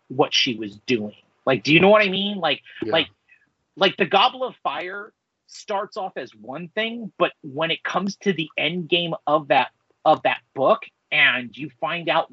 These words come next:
Speaker 1: what's happening and the reason why the goblet is, is so valuable and why Voldemort had been pushing everything to happen, it's a bit of brilliance because it makes your, it makes your bad guy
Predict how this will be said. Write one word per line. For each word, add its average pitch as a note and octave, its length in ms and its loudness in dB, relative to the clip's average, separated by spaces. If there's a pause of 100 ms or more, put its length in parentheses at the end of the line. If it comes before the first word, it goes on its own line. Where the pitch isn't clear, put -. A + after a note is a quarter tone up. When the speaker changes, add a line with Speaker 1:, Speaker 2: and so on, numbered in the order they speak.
(140)
Speaker 1:
what's C3 320 -6 (120)
happening E3 480 -8
and C3+ 100 -6
the C3 80 -4
reason B2+ 540 -2
why B2+ 300 6
the D3+ 100 6
goblet C#3+ 560 6
is, C#3 360 0 (360)
is E3 200 4
so D3 280 2
valuable D3+ 840 0
and C3 240 -8
why C3+ 560 -2
Voldemort C#3 540 0
had C#3 160 -2
been A2+ 220 -6
pushing D3 420 -2
everything D3+ 480 -2
to - 100 -4
happen, G3+ 560 0 (460)
it's - 180 4
a G3 200 2
bit D#3 160 -2
of C3 120 -6
brilliance E3+ 640 -8 (100)
because D3+ 600 0
it E3+ 120 -6 (100)
makes D3 360 -6
your, D#3 460 0 (160)
it - 160 0
makes F3 300 0
your G3 100 2 (140)
bad C#3+ 320 0
guy - 420 -6